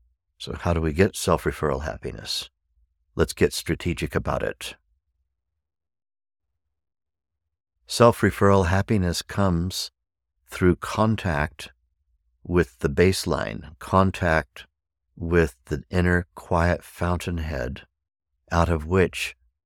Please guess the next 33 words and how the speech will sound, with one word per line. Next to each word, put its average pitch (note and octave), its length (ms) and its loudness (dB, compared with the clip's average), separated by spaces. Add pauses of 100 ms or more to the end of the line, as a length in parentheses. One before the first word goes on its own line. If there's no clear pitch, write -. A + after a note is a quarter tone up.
(300)
all E2+ 160 2
thoughts - 400 -4
come. - 380 -12 (1120)
Thoughts, - 680 2
if - 180 -16
you D2+ 460 -6 (380)
consider F2 520 0
a D#2+ 80 4
thought D#2 500 0
as D#2 240 -6
a D#2 60 -4
little D#2+ 220 -2
bubble C2 580 -2 (800)
that D#2+ 120 0
starts - 440 0
off E2+ 180 0
very E2+ 260 2
small D2+ 720 -2
at C#2 100 -14
the D#2 80 -8
bottom D#2 460 0
of D2 240 -6
the D2 180 -4
ocean D2 480 -4 (920)
and D#2+ 180 -2
then D2+ 220 -2
bubbles E2+ 440 2
up D2+ 200 -4
and D2+ 120 -4
gets D2+ 240 -6
larger D2+ 480 -2
and C#2+ 140 -6
larger C#2+ 640 -4